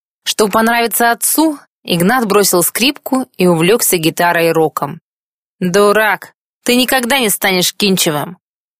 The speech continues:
Тогда Игнат уже был подростком и назло отцу собрал группу. Матери смена инструмента тоже не понравилась,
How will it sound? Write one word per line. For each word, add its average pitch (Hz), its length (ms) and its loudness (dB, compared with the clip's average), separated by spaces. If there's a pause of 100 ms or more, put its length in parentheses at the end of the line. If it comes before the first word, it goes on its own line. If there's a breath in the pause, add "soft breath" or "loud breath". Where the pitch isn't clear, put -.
(120)
Тогда 190 340 0
Игнат 196 300 -2
уже 190 180 0
был 196 140 2
подростком 190 800 0
и 214 80 0
назло 226 480 2
отцу 254 320 0
собрал 180 420 0
группу. 175 520 -4 (240)
Матери 269 420 2
смена 247 380 2
инструмента 240 600 0
тоже 233 360 0
не 170 120 -2
понравилась, 160 840 -4